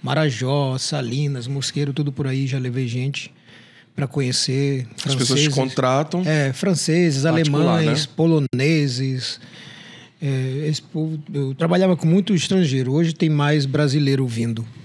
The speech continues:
Speaker 1: E, além disso, a, a arte plástica ficou como conhecimento, porque foi, era uma, na verdade, eu fiz arte plástica porque,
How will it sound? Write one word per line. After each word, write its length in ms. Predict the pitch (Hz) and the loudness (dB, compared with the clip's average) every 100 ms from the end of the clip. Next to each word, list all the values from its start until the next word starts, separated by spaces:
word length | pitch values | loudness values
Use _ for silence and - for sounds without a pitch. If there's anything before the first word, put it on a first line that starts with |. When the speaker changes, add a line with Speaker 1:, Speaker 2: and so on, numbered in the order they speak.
| - - - - - - - - - - - | -20 -20 -20 -20 -20 -16 -12 -12 -14 -10 2
Speaker 1:
E, 180 | 220 | 4
além 240 | 233 233 240 | 6 6 6
disso, 480 | 180 208 - 277 240 - - - - _ _ - | 6 4 2 0 -2 -6 -18 -20 -20 _ _ -6
a, 440 | 151 151 147 147 160 | 0 2 2 2 2
a 120 | 156 | 2
arte 280 | 160 - - | 2 0 0
plástica 380 | 175 165 - 147 | 2 2 0 -2
ficou 460 | - 156 170 165 | 0 0 4 2
como 380 | 147 - 160 156 | 2 2 2 2
conhecimento, 680 | 135 160 156 156 151 175 180 | 2 2 2 0 0 -2 -4
porque 300 | 180 147 160 | -6 -4 -2
foi, 240 | 147 - 151 | -2 0 0
era 160 | 160 165 | 2 2
uma, 120 | 165 | 2
na 140 | 165 | 2
verdade, 340 | 170 180 196 214 | 2 4 4 2
eu 40 | |
fiz 180 | 180 196 | 2 2
arte 220 | 190 - | 2 0
plástica 380 | - 185 180 185 | 0 0 0 -2
porque, 600 | 180 147 - 175 170 | -2 -2 0 0 2